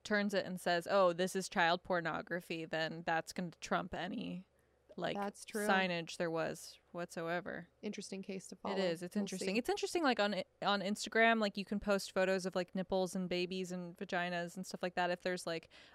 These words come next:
Speaker 1: art, if it's art
Speaker 2: Mm-hmm.
Speaker 1: or if it's science.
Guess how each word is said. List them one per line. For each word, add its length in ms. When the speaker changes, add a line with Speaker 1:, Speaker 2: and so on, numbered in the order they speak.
Speaker 1:
art, 480
if 100
it's 220
art 280
Speaker 2:
Mm-hmm. 80
Speaker 1:
or 120
if 140
it's 120
science. 680